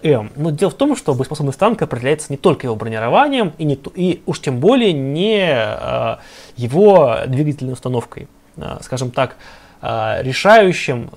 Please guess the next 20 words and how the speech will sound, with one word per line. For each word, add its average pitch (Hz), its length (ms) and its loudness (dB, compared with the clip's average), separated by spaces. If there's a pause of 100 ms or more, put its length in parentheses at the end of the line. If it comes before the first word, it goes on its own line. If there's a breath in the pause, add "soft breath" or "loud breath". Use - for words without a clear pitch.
(160)
для 135 120 -8
танка 208 300 0
во 131 80 -4
многом 135 300 -4
являются 117 360 -4
то, 170 100 -6
какие - 240 -8
боеприпасы 127 800 -2
он 117 200 -4
зачастую - 400 -12
использует, 117 360 -8
какие 202 240 0
орудия 120 360 2
на 117 100 -6
него 113 240 -6
ставятся, 110 600 -8 (380 loud breath)
э, 131 200 4
система 247 320 0
управления 147 580 0
огнём, 123 580 -2